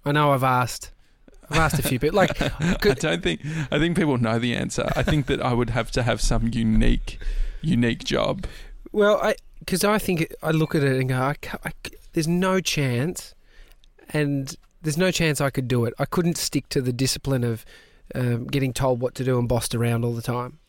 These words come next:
Speaker 1: It just goes against w-, my need as a,
Speaker 2: Yeah.
Speaker 1: my need and want as a human. <laughs> Like,
Speaker 2: Well, I can't even work for a bureaucratic company,
Speaker 1: <laughs>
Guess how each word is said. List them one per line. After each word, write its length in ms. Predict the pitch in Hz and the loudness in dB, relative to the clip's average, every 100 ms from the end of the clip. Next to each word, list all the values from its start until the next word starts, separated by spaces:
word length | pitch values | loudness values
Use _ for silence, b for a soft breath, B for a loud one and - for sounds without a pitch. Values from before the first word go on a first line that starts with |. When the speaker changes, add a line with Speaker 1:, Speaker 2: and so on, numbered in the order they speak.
| - | -6
Speaker 1:
It 80 | |
just 220 | 139 165 - | 0 0 4
goes 240 | 143 139 | 4 4
against 560 | 127 135 127 - - - b b b b b b - | 2 0 -2 -4 -8 -12 b b b b b b -14
w-, 180 | 143 - | -12 -12
my 280 | - 139 135 | -6 -2 0
need 420 | 131 127 127 123 | 0 2 2 2
as 160 | 123 120 | 0 0
a, 20 | |
Speaker 2:
Yeah. 280 | 113 104 101 | 0 0 -4
Speaker 1:
my 240 | 151 143 131 | -2 0 2
need 260 | 135 135 | 2 2
and 140 | 127 127 | 0 2
want 260 | 131 120 | 2 2
as 160 | 123 117 | -2 -2
a 40 | |
human. 500 | 113 135 127 123 123 - | -2 0 0 0 -4 -10
<laughs> 40 | b b b b - 156 - 180 | b b b b -6 -6 -4 -4
Like, 320 | - 151 139 - B | 0 0 0 -6 B
Speaker 2:
Well, 100 | 156 | -2
I 80 | 156 | -2
can't 240 | - 117 | 0 0
even 240 | 110 113 107 | 2 0 2
work 180 | 107 | 0
for 120 | - 113 | 2 -2
a 40 | |
bureaucratic 640 | 104 107 98 - 98 - | 0 0 0 -2 -4 -4
company, 500 | - 98 98 107 | -2 -2 0 0
Speaker 1:
<laughs> 20 | 104 | 0